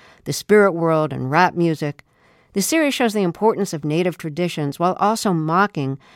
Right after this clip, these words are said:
how tradition can be turned into sanctimonious pop culture cliches. My guest Sterlin Harjo is the showrunner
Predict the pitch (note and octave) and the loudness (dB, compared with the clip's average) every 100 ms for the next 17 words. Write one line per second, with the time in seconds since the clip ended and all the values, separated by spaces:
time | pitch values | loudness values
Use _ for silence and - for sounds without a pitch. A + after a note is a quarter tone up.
0 | _ - F#3+ G3 E3+ A3+ A#3 G#3+ G3 F3 | _ 0 0 0 2 2 2 -2 0 -2
1 | D#3+ - F3+ E3+ E3 E3 D#3+ D#3+ - F3 | -2 -4 -2 0 -2 -6 -6 -8 -4 -2
2 | F#3 D#3+ C#3+ E3+ E3+ D3+ C#3 - D#3 D#3+ | -2 -2 0 0 0 -2 -6 -6 -4 -4
3 | - E3 D#3 D3+ - D3 C3 - C#3+ B2+ | -4 -6 -6 -8 -8 -8 -8 -4 -4 -4
4 | A#2+ - _ _ _ _ _ _ _ - | -8 -16 _ _ _ _ _ _ _ -2
5 | G#3 C4 D4 - A3+ F#3 E3+ F3+ F3+ E3 | 2 2 0 0 0 0 0 0 0 0
6 | D3+ C#3 C#3 C#3 - F#3+ F3+ F3 F3 | -4 -4 -8 -8 -2 0 0 0 -2